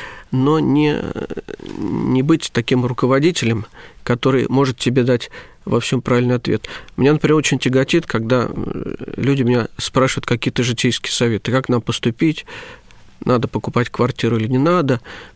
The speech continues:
поступать ли в институт или не надо. Это, собственно, не дело священника.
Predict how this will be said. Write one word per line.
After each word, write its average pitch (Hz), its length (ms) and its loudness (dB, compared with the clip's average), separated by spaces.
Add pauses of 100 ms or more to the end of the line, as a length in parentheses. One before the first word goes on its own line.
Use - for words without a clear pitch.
поступать 127 500 0
ли 120 80 0
в 120 80 2
институт 123 380 0
или 110 100 2
не 123 140 2
надо. 147 340 2 (560)
Это, - 220 0
собственно, - 380 0
не 127 340 0
дело 143 220 4
священника. 104 680 -2